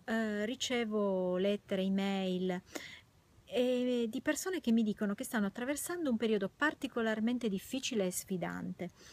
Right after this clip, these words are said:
Forse, forse è capitato anche a te, molte di queste persone mi dicono proprio di essere in una situazione emotiva altalenante, di non riuscire a dormire la notte, di sentirsi, eh, senza energie,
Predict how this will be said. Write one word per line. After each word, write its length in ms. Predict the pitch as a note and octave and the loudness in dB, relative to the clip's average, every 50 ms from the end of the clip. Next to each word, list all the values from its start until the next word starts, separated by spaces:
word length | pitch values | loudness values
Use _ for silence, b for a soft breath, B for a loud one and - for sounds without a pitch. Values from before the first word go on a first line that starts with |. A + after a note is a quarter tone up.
| B B B B - - - _ _ - - - - - - - - - - | B B B B -20 -20 -20 _ _ -20 -20 -20 -20 -20 -20 -20 -20 -20 -10
Forse, 540 | - - C4+ - - - B3+ G#3 F#3 - - | -6 -4 -4 -2 2 4 4 6 6 4 0
forse 380 | - - A#3 A3 - - G#3+ F#3+ | -4 -6 -6 -4 -2 0 0 0
è 80 | F#3+ | 0
capitato 420 | - - - - G3+ F#3+ G3+ - G#3 | -2 -6 -4 -4 -4 -4 -4 -2 -4
anche 180 | F#3+ G3 - | -4 -4 -4
a 40 | G3 | -4
te, 220 | - B3 A#3 G#3 G3 | -2 0 0 2 2
molte 280 | G3+ A#3 A#3 - C4 | 2 0 -2 -2 -4
di 80 | G#3+ A3 | -4 -2
queste 240 | - A3+ - A#3+ A3 | -2 -2 -2 -2 -4
persone 380 | - A3+ A3+ - D#4+ E4 C#4+ | -4 -4 -4 -2 -2 2 2
mi 80 | A#3 G3+ | 2 2
dicono 300 | F#3 F#3+ - G#3 G3 F#3 | 0 0 -2 -2 -2 -2
proprio 280 | - A#3+ - - C4 | -4 -6 -4 -4 -2
di 180 | G#3 F#3 F#3+ F#3+ | -2 0 2 2
essere 580 | F#3 F3+ F#3 - - - - F3+ F3+ F3 F#3+ B B B B B B B B B - | 2 2 0 -2 -2 -2 0 0 0 -2 -2 B B B B B B B B B -2
in 300 | - A#3+ A#3+ A#3+ A#3 A3+ | 2 2 4 4 4 2
una 160 | A3+ A3 A3+ | 2 2 2
situazione 1000 | A3 - - A3+ - A3+ A3+ - - - - B3+ B3+ B3+ C4+ C4+ C#4 C4+ C4 - | 0 -2 -4 -4 -4 -6 -6 -6 -6 -6 -2 -2 -2 0 0 0 0 0 -2 0
emotiva 540 | - A3 A3 A3+ A3 - - A#3+ A#3+ A3 - - | 2 2 2 2 2 0 -2 -2 -2 0 0 0
altalenante, 1040 | G#3+ G3+ G3 - G3 F#3+ F#3+ F#3 F#3+ G3 G#3+ A#3 A#3+ B3 A#3 - C#4+ C#4+ C#4+ C#4+ C4+ | -2 -2 0 0 0 2 2 2 2 2 2 2 0 0 0 0 0 0 0 0 0
di 100 | - G#3+ | 0 0
non 100 | G3 F#3 | 0 0
riuscire 320 | F3 F3+ - - G3+ F3+ | -2 -4 -6 -4 -2 -2
a 40 | F3 | -2
dormire 400 | F3 F3+ E3+ F3 F3 F3 E3 E3 | -2 -4 -4 -2 -2 -2 -2 -2
la 140 | E3 F3+ G3+ | -2 0 0
notte, 500 | A3+ B3 B3+ B3 A#3+ - - - C4 B3 | 0 2 0 -2 -4 -6 -4 -2 0 0
di 120 | A3+ G#3+ | 2 0
sentirsi, 840 | - - G3 F#3+ F#3+ - G3+ F#3+ F#3+ - - - - G3+ F#3+ F#3 F#3 B B B B B B B B B B - | 0 0 0 0 0 0 0 -2 -2 -4 -6 -4 -2 0 0 0 -2 B B B B B B B B B B -8
eh, 260 | - A3 A3 G3+ G#3+ | -6 -4 -4 -2 -2
senza 360 | - - E4 F4+ F#4 - E4 | -2 -2 -2 -2 0 2 2
energie, 840 | D4 C4 A#3+ A3+ G#3 F#3+ F3+ F3 F#3 F#3 F3+ F3+ F3 F3+ F3+ F3+ | 2 4 2 2 0 0 -2 -2 -2 -2 0 0 2 2 2 0